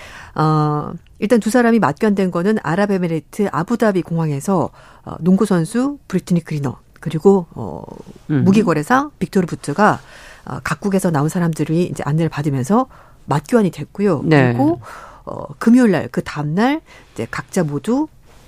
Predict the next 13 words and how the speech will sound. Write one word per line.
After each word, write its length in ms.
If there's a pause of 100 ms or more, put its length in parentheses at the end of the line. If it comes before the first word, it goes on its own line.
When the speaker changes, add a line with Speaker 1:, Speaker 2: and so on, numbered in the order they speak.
(400)
Speaker 1:
나라로 300
돌아갔습니다. 720
Speaker 2:
음. 80
Speaker 1:
그래서 220
이제 180
이 20
서-, 180
이 80
그리너 320
선수는 480 (340)
건강검진도 600
다 160
받았고 600